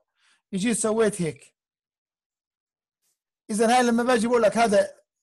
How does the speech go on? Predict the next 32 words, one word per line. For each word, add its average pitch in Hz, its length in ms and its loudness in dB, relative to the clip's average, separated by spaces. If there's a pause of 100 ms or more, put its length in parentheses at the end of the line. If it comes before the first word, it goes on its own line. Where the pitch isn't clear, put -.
(120)
صمم 262 420 -4
لي 302 60 -2
إياه 233 220 4
عبارة 214 320 2
عن 262 160 2
إيش؟ 254 460 -4 (1080)
باجي 220 260 2
بقول 240 240 2
عمودين، 226 680 2 (160)
مش 269 100 -4
عمودين، 254 680 0
ليش؟ 277 560 -2 (640)
هاي 277 320 -2
بدك 262 220 -2
من 262 180 -4
البداية 294 800 2
للنهاية، 247 540 2
هذا 233 120 0
عبارة 240 240 0
عن 214 140 0
سطرين. 185 520 -4 (440)
هلا 208 220 -6
السطر 349 480 0
الثاني 277 540 2
لو 220 160 0
جيت 254 240 -6
قسمته 285 320 0
بالشكل 254 400 -4
هاد، 285 340 4 (600)
شو 269 180 -8
باجي 240 300 2
بقول؟ 214 380 -2